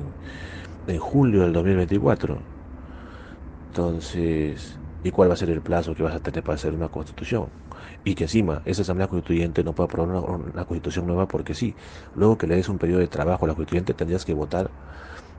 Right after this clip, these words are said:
el proyecto de nueva constitución. Ya, ponte que le des el trabajo, que trabajen desde julio hasta diciembre del dos mil veinticuatro.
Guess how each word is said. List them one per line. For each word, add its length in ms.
el 120
proyecto 400
de 60
nueva 160
constitución. 540
Ya, 320
ponte 220
que 100
le 80
des 120
el 100
trabajo, 380
que 80
trabajen 760
desde 800
julio 560
hasta 180
diciembre 440
del 260
dos 140
mil 880
veinticuatro. 640